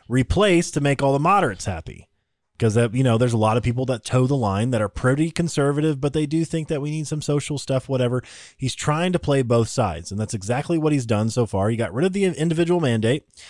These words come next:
which I think is great. That's a one really good thing he's done.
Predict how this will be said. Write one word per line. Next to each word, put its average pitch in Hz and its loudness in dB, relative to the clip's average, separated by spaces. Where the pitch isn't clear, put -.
which 123 -2
I 120 0
think 117 0
is 98 0
great. 107 -2
That's 107 -6
a 101 -4
one 104 -2
really 110 0
good 101 0
thing 104 -2
he's 92 -2
done. 117 -2